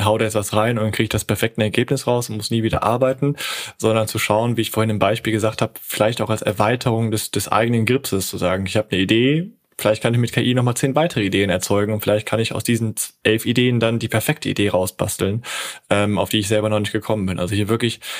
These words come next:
eher als, äh, äh, Erweiterung des Hirns sehen, als, als, äh, Ersetzung von irgendwie Aufgaben und Arbeitsplätzen. Ähm, das ist dann nochmal ein anderes Thema.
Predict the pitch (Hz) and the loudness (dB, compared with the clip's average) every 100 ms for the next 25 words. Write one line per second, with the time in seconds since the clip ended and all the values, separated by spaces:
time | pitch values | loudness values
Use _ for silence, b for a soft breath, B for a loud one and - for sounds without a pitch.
0 | B B 117 123 110 110 - - 110 107 | B B 2 4 2 0 -2 2 2 2
1 | - 87 - - - - 107 117 - 123 | -2 -4 -4 -4 -2 0 2 2 2 0
2 | 123 113 - 127 131 - 101 107 110 - | 2 0 2 2 0 0 2 2 0 0
3 | 104 107 - - 104 - - - 107 - | 0 0 0 2 2 0 -4 0 0 0
4 | 107 113 - 117 110 - 107 101 98 104 | 2 0 0 -2 -2 0 0 0 -2 -2
5 | 101 104 87 113 - 107 107 104 85 107 | 0 2 2 2 0 0 0 0 0 0
6 | 104 - - 95 - 110 B B B B | 0 -2 -4 -2 0 -2 B B B B
7 | - 104 101 104 104 - - - 101 101 | 0 2 2 0 -4 -10 -8 -4 -2 -2
8 | 107 104 104 92 110 110 101 - 104 101 | 0 2 2 2 2 0 -2 0 0 0